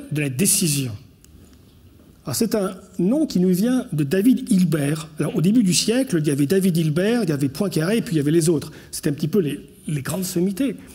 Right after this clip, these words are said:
euh, des mathématiques. Alors, il s'intéressait beaucoup aux équations diophantiennes. Vous avez entendu parler du théorème de, de Fermat,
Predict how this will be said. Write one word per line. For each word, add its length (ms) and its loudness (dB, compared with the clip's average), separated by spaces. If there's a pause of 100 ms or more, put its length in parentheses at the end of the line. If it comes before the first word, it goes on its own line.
(340)
euh, 380 -2
des 160 -2
mathématiques. 560 0
Alors, 100 0
il 20 0
s'intéressait 440 0
beaucoup 320 2
aux 40 2
équations 400 0
diophantiennes. 640 -2 (440)
Vous 160 0
avez 100 2
entendu 300 0
parler 260 0
du 160 -2
théorème 340 -2
de, 120 -2 (580)
de 80 -8
Fermat, 560 -4